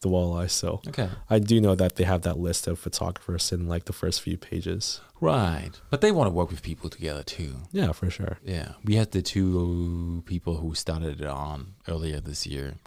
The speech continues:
Speaker 2: Great guys, you
Speaker 1: Mm.
Speaker 2: know, like, there's so diff-, so many different mediums to capture our community
Speaker 1: Mm-hmm.
Speaker 2: and bring it all together.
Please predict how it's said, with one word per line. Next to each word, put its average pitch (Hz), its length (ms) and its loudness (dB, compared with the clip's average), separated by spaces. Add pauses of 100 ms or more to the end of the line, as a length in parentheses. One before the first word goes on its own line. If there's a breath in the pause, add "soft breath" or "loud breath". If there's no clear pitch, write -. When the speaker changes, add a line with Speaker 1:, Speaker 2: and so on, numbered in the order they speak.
Speaker 2:
Great 76 340 -8
guys, 53 520 -8
you 92 140 -2
Speaker 1:
Mm. 80 80 -6
Speaker 2:
know, 80 280 -4 (520 loud breath)
like, 95 220 -2 (420)
there's 117 200 0
so - 180 4
diff-, 117 320 0
so - 200 2
many 120 220 4
different 87 420 0
mediums 82 580 -2
to - 100 -8
capture - 440 -4
our 58 160 -8
community 71 760 -12 (200)
Speaker 1:
Mm-hmm. 104 220 2
Speaker 2:
and 80 140 -6
bring 85 180 2
it 78 80 -4
all 73 160 -4
together. 65 520 -8